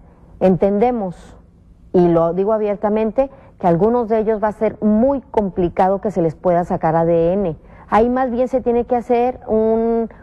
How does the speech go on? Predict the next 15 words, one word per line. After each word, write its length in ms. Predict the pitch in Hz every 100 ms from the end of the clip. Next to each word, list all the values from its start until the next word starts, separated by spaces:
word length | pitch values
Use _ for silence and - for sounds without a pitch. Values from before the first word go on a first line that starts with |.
| -
una 140 | 226
investigación 1300 | 269 262 240 202 - 220 190 185 180 - 226 247 247 -
criminalística 1000 | 202 196 196 202 247 220 - 202 196 196
para 300 | 180 170 170
dar 220 | 190 196
con 200 | 233 233
los 180 | 190 -
quien 320 | 190 170 - - - -
ahí 340 | 165 175 190
trabajaron, 680 | 190 190 185 - 196 208 160 - - - - - -
porque 360 | 202 180 - 190
los 140 | 185
restos 800 | 185 226 - - 254 240 - - 180
están 500 | 165 202 190 202 220
en, 400 | 220 220 214